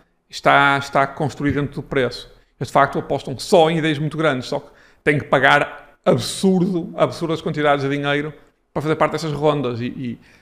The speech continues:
eh, por exemplo, há, há uma startup também na, na fase da nossa, portanto, eh, criada na Europa, com software, uma coisa razoavelmente parecida, e, e, e que levantou uma ronda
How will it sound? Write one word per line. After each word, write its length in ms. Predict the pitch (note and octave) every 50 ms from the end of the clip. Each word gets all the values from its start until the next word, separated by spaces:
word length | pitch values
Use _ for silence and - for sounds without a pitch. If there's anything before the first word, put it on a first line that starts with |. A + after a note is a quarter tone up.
| _ -
eh, 100 | - C3+ C3+ - - - - _ _ _
por 100 | - D3
exemplo, 240 | C#3+ A#2+ - C3 A#2+
há, 220 | A#2+ - - - -
há 20 |
uma 120 | C3 C3+
startup 500 | B2+ - C#3 C3 - - D3 D3 C#3+ -
também 340 | - D3+ C#3+ C#3+ C#3+ D3+ D3+
na, 100 | D3 C#3+
na 100 | C#3 C3+
fase 340 | C3 - C3+ C3+ C#3 A#2 A#2
da 80 | A#2+ A#2+
nossa, 440 | A#2+ A#2 A#2+ B2 A#2 - - D3 D#3 - _ _ _
portanto, 240 | - C#3+ _ - -
eh, 520 | C#3 C3 B2 B2 - - - - - - -
criada 320 | - - A#2+ A#2 A#2 A2+ A2+
na 80 | A2+
Europa, 420 | A2 A2 A2+ A#2 A#2 - - D3 - _ _ _ _ _ _ _ _ _ _ _ _ _ _ _ - - -
com 140 | - D3+ C#3
software, 400 | - - B2 - - - B2+ B2
uma 120 | - -
coisa 220 | - - C3 B2 A#2
razoavelmente 520 | B2 C3+ A#2 C3 A#2+ A#2 A#2 A#2 A2+ A2+
parecida, 560 | - - A2 - - B2+ G#2+ G#2 G#2 A2+ A#2+ A2+ - _ _ _ _ _ -
e, 340 | A3+ C3 A#2 A2+ A2+ A2+ A2 -
e, 540 | - C#3 B2 A#2 A#2 A2+ A2+ A2+ A2 A2 G#2+ G#2+ _ _ _ _ _ _ _ _ _ _ -
e 40 | D3+
que 60 | - -
levantou 200 | A#2+ A#2+ A#2 C#3+
uma 80 | B2+ B2
ronda 440 | G#2+ B2+ B2+ B2+ B2+ B2 B2+ C3+